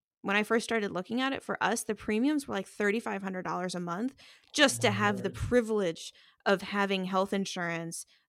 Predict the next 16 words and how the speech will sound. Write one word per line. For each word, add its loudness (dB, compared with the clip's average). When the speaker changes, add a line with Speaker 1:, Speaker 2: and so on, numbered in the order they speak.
Speaker 1:
plus, 2
you 0
know, 0
I -8
think -6
it -6
was, -6
like, -6
a -6
six 0
thousand 0
dollar -2
deductible, 0
which -4
is -10
basically -2